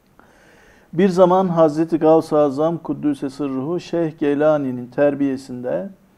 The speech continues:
nazdar ve ihtiyare bir hanımın bir tek evladı bulunuyormuş. Hem nazdar hem ihtiyare hem de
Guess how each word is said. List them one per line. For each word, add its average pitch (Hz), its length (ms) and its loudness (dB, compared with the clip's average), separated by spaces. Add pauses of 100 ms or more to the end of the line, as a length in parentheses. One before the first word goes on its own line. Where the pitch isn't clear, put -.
(420)
nazdar 160 880 4 (360)
ve 175 400 0
ihtiyare 151 720 -2
bir 147 120 -2
hanımın 143 600 -8
bir 190 180 -6
tek 185 240 -2
evladı 156 500 2
bulunuyormuş. 117 680 -12 (920)
Hem 151 240 -6
nazdar 151 680 -2 (440)
hem 143 280 -12 (220)
ihtiyare 135 800 -6 (2250)
hem 147 280 -6
de 180 200 0